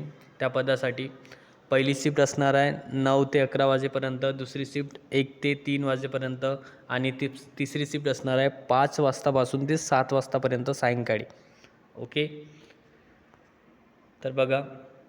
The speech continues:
त्यानंतर समाज कल्याण निरीक्षक आणि उच्च श्रेणी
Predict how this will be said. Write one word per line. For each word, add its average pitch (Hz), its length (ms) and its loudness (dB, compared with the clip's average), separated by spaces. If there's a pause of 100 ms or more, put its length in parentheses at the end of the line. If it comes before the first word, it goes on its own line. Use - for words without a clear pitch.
(140)
त्यानंतर 143 540 0 (600)
समाज 143 460 -6
कल्याण 143 500 -2
निरीक्षक 135 640 -4 (140)
आणि 131 320 -4 (200)
उच्च - 340 -8
श्रेणी 147 460 -8